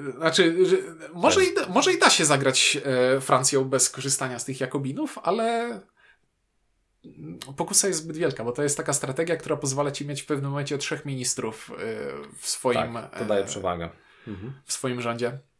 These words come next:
Speaker 1: E, no.
Speaker 2: Hugenotów swoją drogą mamy w tej grze.
Speaker 1: Tak,
Speaker 2: Też,
Speaker 1: tylko
Speaker 2: też się
Speaker 1: są, tylko są
Speaker 2: pojawiają.
Speaker 1: w nowym
Speaker 2: Mhm.
Speaker 1: świecie.
Speaker 2: Oni są w nowym świecie, tak.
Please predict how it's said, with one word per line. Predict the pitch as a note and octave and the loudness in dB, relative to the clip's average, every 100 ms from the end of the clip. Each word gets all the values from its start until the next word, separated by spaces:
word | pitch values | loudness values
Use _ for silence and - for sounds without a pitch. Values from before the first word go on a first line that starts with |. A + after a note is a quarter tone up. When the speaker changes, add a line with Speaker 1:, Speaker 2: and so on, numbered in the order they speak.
| _ _ _ _ _ _ - - - - - _ | _ _ _ _ _ _ -18 -16 -16 -18 -20 _
Speaker 1:
E, | C#3+ C3+ C3 C3 C3 | 2 4 4 2 0
no. | B2+ C4 D#4 | -2 -2 -2
Speaker 2:
Hugenotów | A2+ F#3 F3 C3 A2+ - | -2 -2 0 0 0 -4
swoją | D3+ D3 | 0 2
drogą | B2+ A#2 D#3 | 2 2 2
mamy | E3 G2 F#2 | 2 2 -2
w | |
tej | - F#2 | -4 -4
grze. | F2+ F2 E2 D3+ - | -4 -8 -8 -10 0
Speaker 1:
Tak, | - - | 0 2
Speaker 2:
Też, | C3 | 0
Speaker 1:
tylko | D3 | 2
Speaker 2:
też | E3+ | 4
się | F#3+ | 6
Speaker 1:
są, | F#3+ | 6
tylko | F#3+ G#3 | 6 8
są | F#3+ | 8
Speaker 2:
pojawiają. | F#3 E3 | 6 6
Speaker 1:
w | |
nowym | F3+ F3 F#3 | 4 6 4
Speaker 2:
Mhm. | - | 4
Speaker 1:
świecie. | D3 A2+ C3+ C#3+ - - - | 4 4 2 -6 -12 -20 -16
Speaker 2:
Oni | C#3 B2+ | -6 -4
są | B2 | -4
w | |
nowym | A2 G#2 F#2 | -4 -6 -6
świecie, | - D#2+ - F2 | -4 -6 -6 -10
tak. | - - | -10 -12